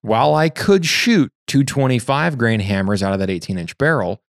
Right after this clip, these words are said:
my average velocity with the Nosler AccuBond factory loads, with n-,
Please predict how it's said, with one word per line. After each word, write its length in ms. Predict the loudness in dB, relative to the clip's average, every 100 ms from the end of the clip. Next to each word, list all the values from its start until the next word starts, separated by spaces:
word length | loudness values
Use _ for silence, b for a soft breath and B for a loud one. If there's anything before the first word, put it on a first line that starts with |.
| _ _ _ _ -2
my 300 | 0 0 0
average 460 | 0 0 0 -2
velocity 640 | 0 0 2 0 -2 -2 0
with 160 | -2
the 80 | -4
Nosler 460 | -2 0 0 -2 0
AccuBond 640 | -2 -2 -4 -4 -4 -4
factory 460 | -4 -4 -4 -6
loads, 320 | -6 -8 -6 -6
with 140 | -8
n-, 160 | -10